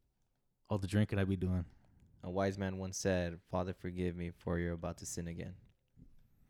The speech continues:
Speaker 1: He knows me too well.
Speaker 2: Yep.
Speaker 1: He knows
Speaker 2: It's okay, man.
Speaker 1: I'm a, I'm a drink that bottle.
Speaker 2: <laughs>
Speaker 1: Yeah, that night was crazy, though. I don't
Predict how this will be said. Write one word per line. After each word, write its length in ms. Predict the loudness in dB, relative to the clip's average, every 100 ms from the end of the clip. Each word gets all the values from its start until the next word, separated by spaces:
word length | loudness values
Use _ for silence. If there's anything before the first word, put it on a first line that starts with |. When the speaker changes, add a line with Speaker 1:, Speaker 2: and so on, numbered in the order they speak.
| _ _ _ -20 -20 -16 -14 -6
Speaker 1:
He 140 | 0
knows 280 | 6 6 6
me 80 | 4
too 180 | 0
well. 300 | 0 2 4 2 0
Speaker 2:
Yep. 180 | -4 -4 -12 -20 -6
Speaker 1:
He 80 | 0
knows 400 | 4 4 0 -6 -16
Speaker 2:
It's 100 | -12
okay, 240 | -8 -4 -2
man. 280 | -2 -4 -8 -10
Speaker 1:
I'm 120 | -4 -4
a, 60 | -2 2
I'm 120 | 4
a 60 |
drink 260 | 6 6 4
that 160 | 2 0
bottle. 320 | 2 2 2
Speaker 2:
<laughs> 60 | 2 0 -4 -8 -12 -14 -10 -4 -2 -2 -8 -6
Speaker 1:
Yeah, 120 | 0 2
that 100 | 4
night 140 | 2
was 260 | 2 0 -6
crazy, 480 | -4 0 2 0
though. 140 | -2 -2
I 100 | -2
don't 220 | -2 -4